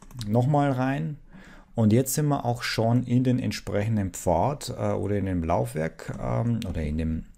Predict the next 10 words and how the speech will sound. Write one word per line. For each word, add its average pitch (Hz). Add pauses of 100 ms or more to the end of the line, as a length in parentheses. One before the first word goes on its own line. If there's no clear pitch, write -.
(160)
ja, 71 (480)
äh, -
in 85
dem 80 (140)
Directory, 120
sage 120
ich 104
jetzt 113
mal, 110 (560)
wo, 98